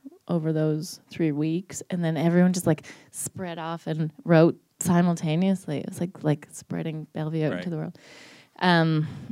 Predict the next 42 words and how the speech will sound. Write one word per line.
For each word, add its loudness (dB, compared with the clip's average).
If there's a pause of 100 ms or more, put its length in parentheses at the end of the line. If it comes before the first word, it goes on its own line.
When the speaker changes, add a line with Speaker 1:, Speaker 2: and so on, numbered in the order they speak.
Speaker 1:
and 10
obviously, 2
you 2
know, 6
I 2
don't -2
think -8
you -12
could -12
do -4
that -4 (760)
in 0 (1000)
situations 6
of, 6
where 4
you 6
had 2
to -4
write -4
more -6 (220)
scripts, 8
but -2 (100)
it 0
was 0
really, 8 (1400)
like, 6
it 2
was 10
a 12
messy, 12
but 6
the 8
only 8
way 6
to 0
do 4
it 2
because -2
it's -6
so, 10
it's -10
like, -2